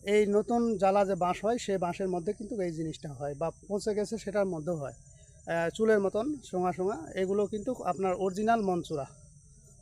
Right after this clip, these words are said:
শিকড়। তো এই শিকড়গুলো যদি আপনি এগুলোর সঙ্গে, আহ, পেস্ট করে, আরও একটা গাছ আছে বৃহৎ, আহ, বেহাতির গাছ, তো এই বেহাতির গাছটা যদি আপনি সংগ্রহ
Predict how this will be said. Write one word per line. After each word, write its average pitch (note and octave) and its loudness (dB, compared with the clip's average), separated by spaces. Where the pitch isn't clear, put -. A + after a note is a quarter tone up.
শিকড়। E3+ -4
তো F3 2
এই A#3 2
শিকড়গুলো A#3+ 2
যদি G#3 0
আপনি F#3 2
এগুলোর F#3 2
সঙ্গে, G3 0
আহ, E3 -4
পেস্ট G3 0
করে, D#3+ -2
আরও F3 2
একটা G#3 4
গাছ F3+ 2
আছে F3+ 2
বৃহৎ, G3 4
আহ, F3+ 2
বেহাতির G#3+ 2
গাছ, E3+ 2
তো E3+ 2
এই G3+ 4
বেহাতির G#3 2
গাছটা G3 2
যদি G3 0
আপনি F3 0
সংগ্রহ F3 2